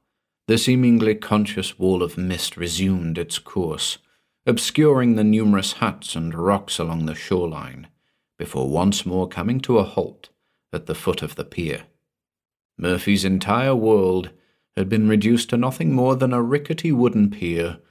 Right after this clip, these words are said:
a pool of black water, and six unremarkable motorboats.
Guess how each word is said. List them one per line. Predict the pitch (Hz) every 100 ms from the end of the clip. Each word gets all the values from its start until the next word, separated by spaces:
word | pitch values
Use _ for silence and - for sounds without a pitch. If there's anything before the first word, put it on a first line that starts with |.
| _ _
a | 90
pool | - - 139 156 107
of | -
black | - 95 92 82
water, | 82 117 135 85 78 78 _ _ _ _ _
and | 71 73
six | - 101 113 - - - -
unremarkable | 85 110 107 101 92 87 85 87
motorboats. | 85 76 80 - - 76 - -